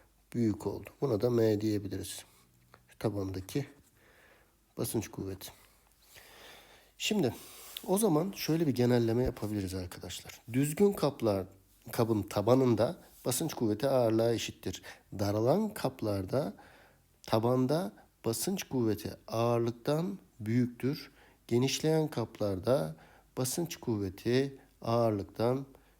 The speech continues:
küçüktür diye bir genelleme yapabiliriz. O zaman soruya baktığımız zaman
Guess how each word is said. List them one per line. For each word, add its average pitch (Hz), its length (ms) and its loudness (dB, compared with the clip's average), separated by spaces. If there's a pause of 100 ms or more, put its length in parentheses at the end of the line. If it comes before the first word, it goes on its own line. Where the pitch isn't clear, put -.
(140)
küçüktür - 520 -8
diye 123 160 2
bir 120 80 0
genelleme 104 600 -2 (600)
yapabiliriz. 120 720 -4 (340)
O 160 60 -6
zaman 180 300 -2 (260)
soruya 190 440 -2
baktığımız 151 460 -2
zaman 120 300 -6